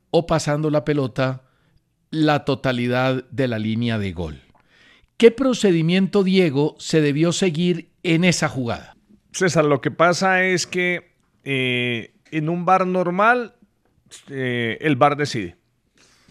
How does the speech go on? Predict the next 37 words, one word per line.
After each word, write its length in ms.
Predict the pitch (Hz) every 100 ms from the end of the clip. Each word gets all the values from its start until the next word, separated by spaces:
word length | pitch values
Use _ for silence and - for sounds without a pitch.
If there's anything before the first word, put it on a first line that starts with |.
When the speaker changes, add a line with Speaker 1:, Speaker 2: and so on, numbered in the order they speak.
| _
Speaker 2:
Porque 440 | 185 165 127 139 139
es 80 |
ver 160 | 139 156
si 160 | - 165
pasó 280 | 120 -
la 140 | 143 175
raya, 280 | 220 190 104
entonces 340 | 95 123 131
no 120 | 139
tiene 220 | 135 139
que 80 | 123
llamar 300 | 117 98 101
al 140 | 110 107
árbitro. 440 | 90 71 71 - -
Speaker 1:
¿Y 120 | 196
si 220 | - 190
el 140 | 175
var 200 | 160 185
no 160 | 208 208
tiene 380 | - 202 196 202
los 220 | 185 -
elementos 520 | 156 147 156 160 185
de 120 | 156
juicio 340 | 139 151 156 143
para 320 | 139 160 151
saber 220 | 131 147
Speaker 2:
Aceptar 200 | 165 170
Speaker 1:
si 120 | 170 160
fue 220 | 160 156
Speaker 2:
lo 120 | 151
Speaker 1:
o 40 |
no? 80 | 156
Speaker 2:
que 80 | 139
dijo 340 | 139 131 143
el 320 | 139 131 123 117
árbitro 480 | 120 120 127 113
central. 520 | 107 104 87 98 85